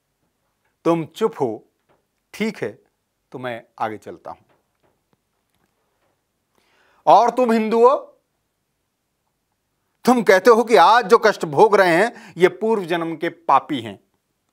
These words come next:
और आज के उत्पीड़क पिछले जन्मों में साधु पुरुष थे। <laughs>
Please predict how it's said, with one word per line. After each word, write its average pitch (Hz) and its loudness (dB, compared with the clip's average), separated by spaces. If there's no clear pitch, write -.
और 143 4
आज 165 2
के 160 -2
उत्पीड़क 202 2
पिछले 139 -6
जन्मों 214 0
में 262 0
साधु 190 4
पुरुष 269 0
थे। 170 2
<laughs> - -20